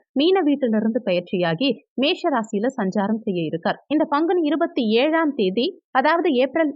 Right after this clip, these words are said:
ஒன்பதாம் தேதி அன்னைக்கு மீண்டும் அந்த புதன் பகவான் வக்ரமா மீனமனைக்கு ரிவர்ஸ்ல பயிற்சியாக போறார்.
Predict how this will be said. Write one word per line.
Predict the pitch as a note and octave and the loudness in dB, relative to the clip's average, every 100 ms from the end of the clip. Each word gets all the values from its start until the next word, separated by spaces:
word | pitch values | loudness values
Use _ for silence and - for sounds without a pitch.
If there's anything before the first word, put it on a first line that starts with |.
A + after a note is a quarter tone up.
| A#3+ | 0
ஒன்பதாம் | C4+ E4 D#4+ C#4+ | 0 2 0 0
தேதி | A#3 A3 F#3+ | 0 0 0
அன்னைக்கு | E3+ F3 C4 D4 _ - | -2 -2 -2 -2 _ -4
மீண்டும் | D4 F4+ F#4+ G4 | 0 0 0 -2
அந்த | A#3+ A3 | -2 0
புதன் | A#3 C#4+ C4+ | 0 0 -2
பகவான் | B3 G3 C#4+ - F#3+ | -2 -2 -2 -2 -2
வக்ரமா | A3+ E4+ C4 E4+ - - | 0 2 2 0 -2 2
மீனமனைக்கு | G4 G4+ D#4+ A#3+ - - - | 4 4 2 2 0 -2 0
ரிவர்ஸ்ல | C4 F4+ D4+ D4 | 2 2 0 0
பயிற்சியாக | A3 G#3+ A#3+ G3+ A3 G#3+ | 0 0 0 0 0 -2
போறார். | F3 F#3+ | 0 0